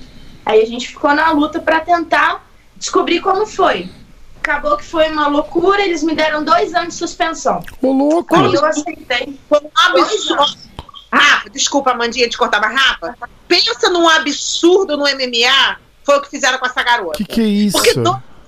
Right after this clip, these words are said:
Speaker 3: quando você tem um spam de nove anos de carreira, de luta, você tá tirando quase um, um, o quê? Um terço
Speaker 2: Um
Speaker 3: da, da
Speaker 2: terço,
Speaker 3: carreira
Speaker 2: é.
Speaker 3: dela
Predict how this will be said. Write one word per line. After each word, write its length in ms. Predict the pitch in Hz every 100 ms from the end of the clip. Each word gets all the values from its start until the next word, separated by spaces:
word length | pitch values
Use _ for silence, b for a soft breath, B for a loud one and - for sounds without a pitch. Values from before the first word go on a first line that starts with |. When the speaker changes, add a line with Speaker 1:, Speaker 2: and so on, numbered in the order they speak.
| -
Speaker 3:
quando 160 | 392
você 280 | 392 415 -
tem 200 | 349 339
um 40 | 302
spam 380 | 294 320 277
de 120 | 240 262
nove 420 | 285 311 311 277
anos 260 | 269 262 247
de 80 |
carreira, 540 | 254 - - 285 269 226
de 120 | 214
luta, 540 | 233 311 311 - 175 B B
você 200 | 370 453
tá 120 | 392 381
tirando 360 | 381 370 392
quase 340 | - 339 370 359
um, 80 | 339
um, 220 | 294 302
o 240 | 294 302 -
quê? 160 | 285
Um 180 | 254 302
terço 320 | - 330 330
Speaker 2:
Um 100 | 175
Speaker 3:
da, 80 | 262
da 40 | 254
Speaker 2:
terço, 180 | 185
Speaker 3:
carreira 320 | 196 208 - 165
Speaker 2:
é. 60 |
Speaker 3:
dela 300 | 170 196 269